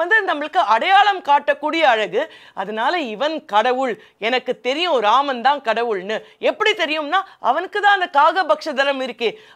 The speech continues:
அதனால "அந்த வீரனை என்னோட அனுப்பு" அப்படின்னு விஸ்வாமித்ரர் வந்து தசரதன்ட்ட கேக்குறாராம். ஆண்டாள் வந்து நாச்சியார் திருமொழியில மன்மதன்ட்ட கேக்குறா.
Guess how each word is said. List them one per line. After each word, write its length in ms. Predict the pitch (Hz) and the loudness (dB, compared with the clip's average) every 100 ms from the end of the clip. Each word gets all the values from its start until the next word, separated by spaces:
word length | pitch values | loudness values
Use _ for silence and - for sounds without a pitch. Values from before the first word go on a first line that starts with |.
| - | -10
அதனால 240 | 214 294 339 202 | -2 2 2 2
"அந்த 240 | 220 262 269 269 | -2 -2 -2 0
வீரனை 400 | 359 370 320 359 254 | 0 0 0 0 0
என்னோட 280 | 220 254 269 190 | 0 0 2 0
அனுப்பு" 320 | 208 214 247 202 - _ 180 | -4 -2 -2 -2 -6 _ -8
அப்படின்னு 320 | 185 285 381 262 | -6 -6 -6 -6
விஸ்வாமித்ரர் 760 | 220 - 320 320 285 - 220 196 | -10 -2 2 2 -2 -8 -8 -4
வந்து 160 | 202 302 226 | -6 -4 -4
தசரதன்ட்ட 560 | 190 247 247 185 180 233 | -4 -4 -6 -6 -10 -8
கேக்குறாராம். 460 | 202 175 165 151 - _ _ - 285 | -8 -10 -12 -12 -16 _ _ 0 2
ஆண்டாள் 460 | 440 427 440 339 247 | 4 2 4 2 0
வந்து 220 | 254 285 294 302 - - 226 | -6 -2 -2 -2 -8 -8 0
நாச்சியார் 540 | 302 - 381 359 269 247 | 0 0 0 0 0 -4
திருமொழியில 500 | 233 226 214 185 170 175 311 - _ _ _ _ 190 | -6 -6 -8 -8 -6 -4 -4 -6 _ _ _ _ -4
மன்மதன்ட்ட 540 | 240 339 415 381 277 220 226 | -2 2 2 2 -2 -4 -4
கேக்குறா. 280 | 226 233 | 0 0